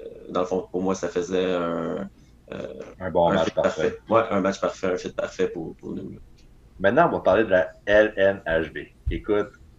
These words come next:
Speaker 2: c'est, moi, pour de vrai, là, je, j'ai eu la chance de checker un peu vos vidéos, tout ça, là. C'est malade comment la balle, comment ça bouge. C'est, tu vois que c'est vraiment pas n'importe qui qui joue là.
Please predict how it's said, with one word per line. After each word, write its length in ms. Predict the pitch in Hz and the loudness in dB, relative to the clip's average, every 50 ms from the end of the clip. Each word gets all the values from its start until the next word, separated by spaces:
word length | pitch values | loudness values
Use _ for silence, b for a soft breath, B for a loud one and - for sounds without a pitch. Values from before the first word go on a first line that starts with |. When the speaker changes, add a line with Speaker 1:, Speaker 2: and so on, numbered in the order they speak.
| - - - - - | -20 -20 -20 -20 -20
Speaker 2:
c'est, 520 | - - 90 85 82 80 80 78 69 - - | -14 -8 -4 -2 -2 -2 -2 -4 -6 -10 -10
moi, 360 | 78 87 98 95 95 92 87 82 | -8 -4 0 0 2 2 0 -2
pour 120 | - 85 | -4 -2
de 80 | 85 82 | 0 4
vrai, 140 | 85 95 104 | 4 6 6
là, 180 | 104 98 92 | 6 4 4
je, 400 | 82 85 85 80 80 78 76 73 - - - | 2 2 2 2 2 2 0 -2 -6 -12 -14
j'ai 140 | 87 87 92 98 | -8 -4 2 4
eu 20 | |
la 100 | 101 95 | 6 6
chance 160 | 90 110 113 | 6 6 6
de 100 | 113 107 87 | 4 4 2
checker 240 | - 95 87 - | 2 -2 0 0
un 60 | 101 92 | 0 2
peu 120 | 107 113 | 4 2
vos 120 | 104 95 | 2 2
vidéos, 440 | 90 82 85 85 92 90 90 90 90 | -2 -6 -4 0 2 2 4 2 0
tout 120 | - - - | -2 -6 -10
ça, 180 | - - 98 95 | -4 -2 0 2
là. 260 | 92 92 92 92 92 - - - | 4 4 4 2 0 -6 -18 -20
C'est 220 | - - 87 85 | -10 -6 -4 -4
malade 320 | 80 85 85 87 92 98 95 | 0 2 4 6 6 6 4
comment 240 | - 90 85 85 87 | 4 2 4 6 6
la 140 | 82 76 76 | 6 6 6
balle, 300 | 76 92 92 92 92 90 - | 6 8 8 8 6 6 2
comment 200 | 82 82 85 85 | 0 0 0 2
ça 160 | - 87 82 | 2 2 2
bouge. 380 | 80 85 90 92 95 92 - - | 2 0 0 0 0 -2 -4 -4
C'est, 200 | 82 80 78 76 | -4 -6 -6 -6
tu 100 | - 87 | -4 0
vois 140 | 95 107 107 | 2 2 2
que 60 | - | 2
c'est 80 | 95 | 2
vraiment 200 | 87 90 98 98 | 4 6 6 6
pas 140 | - 117 117 | 8 6 6
n'importe 320 | 117 107 104 101 92 87 85 | 6 4 2 0 -6 -6 -6
qui 140 | 117 127 123 | -6 -8 -8
qui 160 | - - 98 | -8 -10 -8
joue 140 | 87 87 87 | -6 -4 -4
là. 100 | 87 92 | -4 -4